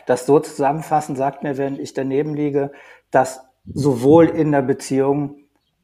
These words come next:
wobei Freundschaft natürlich auch eine Beziehung ist, als auch bei Freundschaften, dass sie am besten funktionieren und sind, wenn sie nicht per äußerlicher Definition,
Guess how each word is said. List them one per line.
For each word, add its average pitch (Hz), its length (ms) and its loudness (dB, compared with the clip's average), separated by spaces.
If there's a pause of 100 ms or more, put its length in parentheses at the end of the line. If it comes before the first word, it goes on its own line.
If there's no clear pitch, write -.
wobei 117 320 -4
Freundschaft 120 420 -4
natürlich 120 300 -10
auch 139 60 -2
eine 147 100 0
Beziehung 135 420 -4
ist, 139 260 -10
als 139 300 -2
auch 135 160 -6
bei 123 220 -2
Freundschaften, 135 1080 -2 (600)
dass 143 220 2
sie 160 120 0
am 156 160 2
besten 170 460 0
funktionieren 156 760 0
und 139 160 -6
sind, 147 480 0
wenn 143 140 -4
sie 143 140 -2
nicht 151 440 -4 (120)
per 143 260 4
äußerlicher 147 560 0
Definition, 143 1040 0